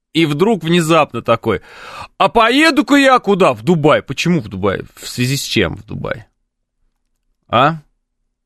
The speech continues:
Сплошь и рядом то, что нам кажется бредом больного разума параноика, на его оказывается истинным логическим продолжением реалий. "Лучше быть живо-, живым параноиком, чем мертвым скептиком", пишет Код Зет.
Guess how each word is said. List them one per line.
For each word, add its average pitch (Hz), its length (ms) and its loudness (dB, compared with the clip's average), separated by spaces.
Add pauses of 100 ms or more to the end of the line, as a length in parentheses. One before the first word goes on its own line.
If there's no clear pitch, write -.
(840)
Сплошь 214 500 2
и 214 80 2
рядом 196 480 2
то, 196 300 4
что 147 180 0
нам 156 220 2
кажется 156 400 0
бредом 143 400 0
больного 139 340 2
разума 127 340 2
параноика, 127 580 2
на 120 80 -2
его 139 200 4
оказывается 123 540 0
истинным 120 380 0
логическим 113 500 0
продолжением 95 580 -2
реалий. 151 460 0 (220)
"Лучше 156 340 2
быть 131 160 2
живо-, 131 340 0
живым 135 400 0
параноиком, 165 720 2
чем 127 180 0
мертвым 131 420 2
скептиком", 98 540 -2
пишет - 280 -10
Код 95 180 -6
Зет. 92 240 -8